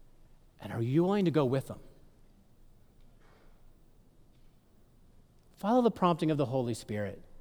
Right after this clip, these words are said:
Follow the lead of what the Spirit is doing in that person's life, and then follow through.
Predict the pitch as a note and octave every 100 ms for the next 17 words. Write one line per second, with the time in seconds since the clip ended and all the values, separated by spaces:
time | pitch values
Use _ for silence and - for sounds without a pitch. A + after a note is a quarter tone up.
0 | - - - - - - - - - -
1 | - C4 C4 G#3 G3 C4 B3 F#3 D#3+ F#3
2 | F3 - A#3 A#3 G3 D#3 G3 F3 D#3 F#3+
3 | G#3+ - - F#3 E3+ D3 E3 E3+ D#3 C#3+
4 | - - - - - _ - - - -
5 | _ _ E3 F#3+ F#3 G#3+ A3 A3 - B3
6 | A#3+ C3+